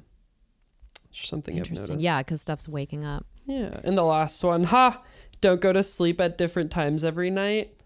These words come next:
Speaker 1: <laughs>
Speaker 2: <laughs>
Speaker 1: That's funny.
Speaker 2: I wish.
Speaker 1: <laughs>
Speaker 2: I wish.
Speaker 1: I don't know. Who wrote this article?
Speaker 2: Someone with a nine-to-five, maybe.
Speaker 1: Even my grandparents, who are, like, have no job anymore, like,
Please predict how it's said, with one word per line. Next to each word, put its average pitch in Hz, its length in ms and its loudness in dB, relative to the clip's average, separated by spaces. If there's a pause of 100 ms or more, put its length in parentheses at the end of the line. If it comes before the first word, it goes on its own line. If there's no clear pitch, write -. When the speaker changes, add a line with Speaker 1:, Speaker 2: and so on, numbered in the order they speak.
(540)
Speaker 1:
<laughs> - 260 -6
Speaker 2:
<laughs> - 0 -
Speaker 1:
That's 285 1200 4
funny. 160 280 0
Speaker 2:
I 165 80 2
wish. 151 600 0 (600)
Speaker 1:
<laughs> 180 160 0
Speaker 2:
I 285 380 6
wish. 277 380 0
Speaker 1:
I 262 80 6
don't 294 160 6
know. 294 80 4
Who 311 260 4
wrote 294 200 4
this 294 180 2
article? 233 500 0
Speaker 2:
Someone 220 240 4
with 226 120 6
a 226 40 6
nine-to-five, 170 720 4
maybe. 147 340 0
Speaker 1:
Even 277 260 6
my 277 140 6
grandparents, 214 720 4
who 233 180 4
are, 220 80 6
like, 196 180 4
have 185 300 4
no 180 240 6
job 160 320 2
anymore, 214 720 2 (480)
like, 165 520 2